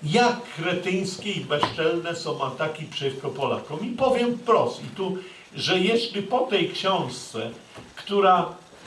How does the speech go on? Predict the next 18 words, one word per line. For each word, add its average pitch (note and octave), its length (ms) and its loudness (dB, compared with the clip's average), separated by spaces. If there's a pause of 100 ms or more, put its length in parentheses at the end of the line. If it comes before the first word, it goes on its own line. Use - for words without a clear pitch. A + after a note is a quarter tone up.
(200)
jak E3 260 -4
na F#3 140 4
patelni C3+ 760 2
przedstawia C3+ 920 0 (600)
tych E3+ 200 2
współodpowiedzialnych D#3+ 1600 2
obok D3 400 -2
Niemców C3+ 560 -4 (320)
za D3 200 2
wymordowanie, C#3+ 1160 0 (360)
y, B2+ 420 -2 (420)
ogromnej D3+ 500 0
rzeszy, C#3+ 540 0 (340)
y, C3+ 360 -2 (320)
milionów D#3+ 400 0
Żydów, - 420 -4
ten, G#3+ 260 2
kto D3 440 4